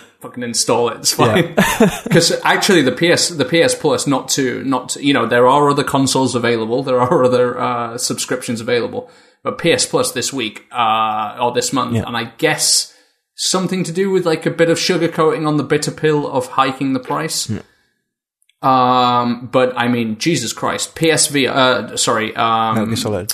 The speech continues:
Speaker 1: Metal Gear Solid five, complete game. Um, the Amnesia Collection,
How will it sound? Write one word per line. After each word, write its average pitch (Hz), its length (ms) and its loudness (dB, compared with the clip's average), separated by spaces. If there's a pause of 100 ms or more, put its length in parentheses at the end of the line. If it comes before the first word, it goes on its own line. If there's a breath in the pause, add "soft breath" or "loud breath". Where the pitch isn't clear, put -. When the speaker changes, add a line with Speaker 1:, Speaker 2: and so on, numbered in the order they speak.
(120)
Speaker 1:
Metal 143 400 0
Gear 151 140 4
Solid 127 280 2
five, 151 560 0
complete 120 340 -2
game. 135 400 -2 (500 soft breath)
Um, 117 880 0 (160)
the 123 320 2
Amnesia 131 640 4
Collection, 151 760 -2